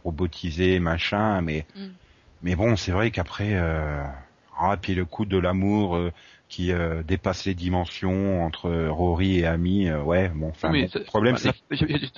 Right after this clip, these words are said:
Speaker 3: j'ai trouvé la fin, euh, enfin, il, dans l'épisode, moi, pour moi, il y a dix, justement, il y a dix bonnes minutes où, où, euh, enfin, les, Amy et Rory se retrouvent, tout ça, avec les, avec les deux Amy. Euh,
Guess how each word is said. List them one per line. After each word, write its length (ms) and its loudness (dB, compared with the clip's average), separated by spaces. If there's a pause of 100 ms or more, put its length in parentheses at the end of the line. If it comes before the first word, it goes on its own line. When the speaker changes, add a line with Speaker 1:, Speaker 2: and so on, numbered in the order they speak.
(120)
Speaker 3:
j'ai 80 -10
trouvé 200 -8
la 80 -2
fin, 260 0
euh, 180 0 (300)
enfin, 120 -8 (500)
il, 80 -8 (380)
dans 60 -2
l'épisode, 340 -2
moi, 140 -4
pour 120 -8
moi, 80 0
il 20 6
y 20 6
a 40 0
dix, 140 -6
justement, 300 -10
il 40 2
y 40 4
a 120 -2
dix 160 -4
bonnes 200 0
minutes 300 -2 (140)
où, 460 -4
où, 260 2
euh, 200 -2
enfin, 140 -6
les, 160 -4 (200)
Amy 180 0
et 40 4
Rory 280 0
se 60 -10
retrouvent, 300 -4
tout 140 -14
ça, 140 -2
avec 200 -4
les, 120 -8 (580)
avec 160 -4
les 100 0
deux 160 2
Amy. 320 0 (840)
Euh, 260 -10